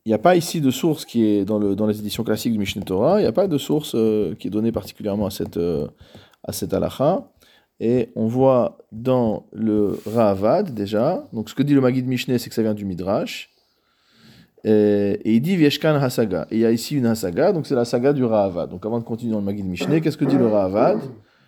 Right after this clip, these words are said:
le contradicteur habituel du Rambam ? Il dit, "Amar Avraham, Lo yevatel davar mikol asfarim, she'en sefer, she'en bo limud." Le Ravad n'est pas du tout d'accord avec le Rambam. Il dit pas du tout, aucun livre ne sera annulé,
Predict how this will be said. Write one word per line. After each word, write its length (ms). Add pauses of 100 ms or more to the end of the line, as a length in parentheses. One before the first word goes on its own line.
(240)
le 80
contradicteur 600
habituel 380
du 120
Rambam ? 480
Il 140
dit, 160
"Amar 240
Avraham, 580 (500)
Lo 220
yevatel 480
davar 340
mikol 320
asfarim, 560
she'en 460
sefer, 640 (380)
she'en 240
bo 140
limud." 360 (560)
Le 80
Ravad 220
n'est 100
pas 140
du 80
tout 80
d'accord 240
avec 100
le 80
Rambam. 540 (420)
Il 80
dit 140
pas 160
du 160
tout, 340 (480)
aucun 340
livre 300
ne 80
sera 240
annulé, 380